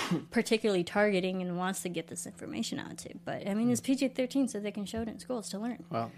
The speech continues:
Speaker 2: I remember watching Ho-, Hotel Rwanda in school, so.
Speaker 1: Oh, geez, I didn't. <laughs>
Speaker 2: Uh, well, you know, it's, it's, yeah, it definitely works in that sense, so you can definitely, um,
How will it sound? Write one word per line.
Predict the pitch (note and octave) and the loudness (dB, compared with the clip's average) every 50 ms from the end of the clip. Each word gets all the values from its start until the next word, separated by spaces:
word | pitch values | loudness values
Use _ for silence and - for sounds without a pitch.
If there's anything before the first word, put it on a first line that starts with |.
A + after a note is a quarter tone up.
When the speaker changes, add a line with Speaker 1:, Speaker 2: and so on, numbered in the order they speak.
| - - - | -14 -12 -8
Speaker 2:
I | A#2+ | -4
remember | B2+ C#3+ D#3 D3+ C3 | -2 0 2 4 6
watching | B2+ B2+ B2 B2 - B2+ | 8 8 8 8 6 4
Ho-, | A#2 A2+ A#2 B2 - - | 4 4 4 4 4 4
Hotel | B2+ B2 A#2+ - A#2+ A#2+ | 4 4 6 6 6 6
Rwanda | A2+ - F#2+ A2 A#2 A#2 A#2 A2 - | 6 4 4 4 6 6 6 4 2
in | - - - | 0 -2 -4
school, | - - - - - | -4 -4 -4 -4 -2
so. | - - - A#2 A2 G#2+ G#2+ A2 - - - - F3 | -2 -2 0 2 2 2 0 -2 -6 -10 -12 -8 -8
Speaker 1:
Oh, | E3+ | -8
geez, | E3+ E3 F3+ D#3+ D3 | -6 -6 -6 -6 -6
I | C#3 D3 | -6 -6
didn't. | F3+ F#3 - - - - - - - - | -6 -8 -8 -8 -8 -6 -6 -6 -8 -8
<laughs> | - - - - - - | -10 -14 -16 -20 -12 -2
Speaker 2:
Uh, | - A#2+ A2+ A2 G#2+ - - - - - - - - - - | 4 6 8 8 8 6 4 2 0 -4 -8 -12 -14 -8 -4
well, | F3 G3 B3+ C4 - - - - - - D3+ - - - | -4 -4 -4 -6 -8 -14 -18 -14 -12 -12 -12 -12 -2 2
you | D3 | 4
know, | C3 B2+ A#2 A#2+ | 4 6 6 4
it's, | B2+ B2 - - | 4 2 0 -2
it's, | - B2 A#2 - - - - - - - - - - - - - - - - - - - - - - - - - - - - - - - - - - - - | -2 -2 -2 -2 -2 -2 -2 -4 -6 -12 -18 -20 -20 -20 -20 -20 -20 -20 -20 -20 -20 -20 -20 -20 -20 -20 -20 -20 -20 -20 -20 -20 -20 -20 -20 -20 -14 2 6
yeah, | C#3 B2 F#2+ F2+ - - - | 8 8 10 10 8 6 6
it | A#2 - | 8 10
definitely | - C#3 C3+ - D3 C#3+ C3+ | 10 10 10 8 6 8 8
works | B2 A#2 A#2+ A#2 A#2 - - - | 8 10 10 8 8 6 4 4
in | A2+ | 4
that | A#2 A2 A2 - | 6 6 6 4
sense, | - - A2+ A2 A2 A2 - | 4 6 6 6 6 4 2
so | - - A2+ A2 G#2+ | 2 4 6 8 8
you | G#2+ G#2+ A2 | 8 6 4
can | G#2+ - G#2+ | 0 0 0
definitely, | G#2+ A2 G#2 - - - G#2+ G#2 G#2+ A2 | 0 0 0 0 -2 -2 0 0 0 -2
um, | - G#2+ G#2+ G#2 G#2+ G#2+ | -2 -2 -2 -2 -2 -4